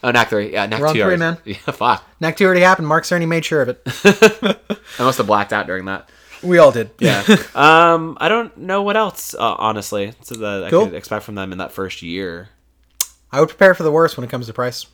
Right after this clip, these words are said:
Speaker 2: I would
Speaker 1: Yeah.
Speaker 2: prepare for the worst. I think five fifty.
Speaker 1: Oh, five. <laughs> Now you're saying five fifty.
Speaker 2: I'm saying five fifty. I think five hundred is the most reasonable
Speaker 1: Okay.
Speaker 2: of it.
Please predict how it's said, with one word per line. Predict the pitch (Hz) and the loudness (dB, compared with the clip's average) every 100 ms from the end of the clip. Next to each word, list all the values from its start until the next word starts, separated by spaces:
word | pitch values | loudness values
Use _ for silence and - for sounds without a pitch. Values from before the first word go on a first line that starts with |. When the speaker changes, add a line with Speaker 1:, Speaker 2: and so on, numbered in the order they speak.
| _ _ _ _ _ _ _ - | _ _ _ _ _ _ _ -8
Speaker 2:
I | |
would | |
Speaker 1:
Yeah. | 95 | -8
Speaker 2:
prepare | 110 131 | -6 -6
for | 123 | -6
the | 113 | -6
worst. | 113 117 | -6 -8
I | |
think | 123 123 | -12 -8
five | 127 120 | -6 -6
fifty. | - 110 101 95 _ _ | -10 -14 -14 -16 _ _
Speaker 1:
Oh, | - 131 | 0 0
five. | 127 151 147 180 | 4 6 6 4
<laughs> | |
Now | 160 156 | 6 6
you're | |
saying | 151 147 | 6 4
five | 139 123 | 4 2
fifty. | 123 143 | 2 2
Speaker 2:
I'm | 170 | 4
saying | 220 185 | 4 6
five | 180 151 | 4 4
fifty. | 156 170 160 | 2 4 2
I | |
think | 151 143 | 2 2
five | 151 | 2
hundred | 143 143 143 | 2 -2 -2
is | 123 | -2
the | |
most | 127 120 120 | -6 -8 -6
reasonable | 120 127 127 131 | -6 -4 0 2
Speaker 1:
Okay. | 135 143 | 4 2
Speaker 2:
of | |
it. | 139 | -2